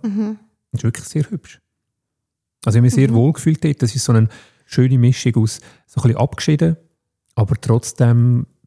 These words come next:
Speaker 2: ich habe das dort noch gar nicht gewusst, dass, äh, äh, Liechtensteig so eine innovative Gemeinde ist, aber quasi zum etwas Neues entwickeln hat es mich immer dort aufgezogen.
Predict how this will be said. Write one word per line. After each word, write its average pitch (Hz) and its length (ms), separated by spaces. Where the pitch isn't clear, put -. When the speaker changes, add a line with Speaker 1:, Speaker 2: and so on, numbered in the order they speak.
Speaker 2:
ich - 80
habe 113 100
das 110 120
dort 117 180
noch 107 80
gar 101 140
nicht 104 180
gewusst, - 500
dass, 113 200
äh, 104 340
äh, 107 240
Liechtensteig 107 680
so - 120
eine 101 140
innovative 107 520
Gemeinde 117 380
ist, 127 100
aber 104 220
quasi - 360
zum 104 120
etwas 101 260
Neues 107 420
entwickeln 120 580
hat 98 100
es - 80
mich 107 140
immer 107 140
dort 117 140
aufgezogen. - 460